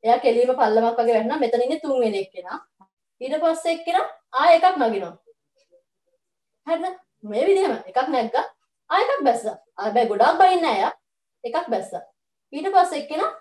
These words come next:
ආය ටිකක් නගිනවා. ඊට පස්සේ එකන ආයෙ ටිකක් නගිනවා. ඊට පස්සේ එකන ආයෙ එකක් බහිනවා. තේරෙනවද?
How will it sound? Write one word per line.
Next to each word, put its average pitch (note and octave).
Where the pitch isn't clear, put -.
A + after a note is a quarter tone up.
ආය E4
ටිකක් F4+
නගිනවා. G#3+
ඊට E4
පස්සේ G4+
එකන G4
ආයෙ E4
ටිකක් D#4
නගිනවා. A3
ඊට C#4+
පස්සේ F4
එකන F4+
ආයෙ E4
එකක් A3+
බහිනවා. F#3
තේරෙනවද? D#4